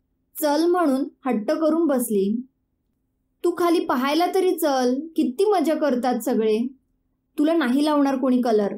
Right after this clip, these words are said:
मग तर झालं." शर्वरी विचारते, "बघ हा, नाहीतर तुला सोडणार नाही मी." साक्षी सांगते, "बरं हो,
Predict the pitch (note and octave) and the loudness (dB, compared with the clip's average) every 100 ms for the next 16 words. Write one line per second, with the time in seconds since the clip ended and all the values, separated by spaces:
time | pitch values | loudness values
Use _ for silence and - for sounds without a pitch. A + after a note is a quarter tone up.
0 | - A3 A3 - C#4+ C#4 C4+ E4 E4+ C4 | -6 -4 -4 -2 -2 0 0 0 0 -4
1 | _ _ _ _ _ _ _ _ _ _ | _ _ _ _ _ _ _ _ _ _
2 | _ _ _ - - B3+ G#3 B3 C#4+ B3 | _ _ _ -14 -4 -2 0 0 0 0
3 | - G#3 F3+ A#3 D#4+ - _ _ _ _ | -2 -4 -4 -4 -6 -10 _ _ _ _
4 | _ - A3 D#4+ C#4+ D4 F4+ A#4 _ C4 | _ -6 -2 0 0 0 -2 -6 _ -2
5 | C4+ - F4 F#4 F4 G4 E4 B3+ C4 D#4 | 0 0 0 0 0 2 2 2 2 0
6 | D#4+ C#4 A#3+ F#3+ A#3 - _ _ _ _ | 0 0 0 0 -6 -10 _ _ _ _
7 | _ _ _ _ _ _ _ _ - - | _ _ _ _ _ _ _ _ -16 -6
8 | A3+ G#3+ - D4 C#4 G3 F#3+ G#3+ D#4+ _ | -6 -6 -4 -4 -2 -4 -4 -4 -6 _
9 | _ _ _ _ _ _ - A3+ A#3+ C#4 | _ _ _ _ _ _ -6 -2 0 0
10 | D4 E4+ D#4 D4 B3 - | 0 0 2 2 2 -2